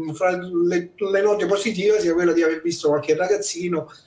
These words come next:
che non dico che chiaramente promette, però insomma, eh, da come è stato raffigurato il settore giovanile negli ultimi anni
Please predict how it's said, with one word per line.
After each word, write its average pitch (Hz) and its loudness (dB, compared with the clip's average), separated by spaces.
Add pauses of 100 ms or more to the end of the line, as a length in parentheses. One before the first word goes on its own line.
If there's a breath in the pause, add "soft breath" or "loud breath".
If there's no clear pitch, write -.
(240 loud breath)
che 160 2
non 147 0
dico 202 2
che 185 2
chiaramente 170 -4
promette, 170 -2
però 208 0
insomma, 170 -4
eh, 151 -2
da 156 -4
come 214 4
è 185 -2
stato 180 0
raffigurato 170 0
il 139 -6
settore 175 -2
giovanile 160 0
negli 147 0
ultimi 180 -2
anni 160 -6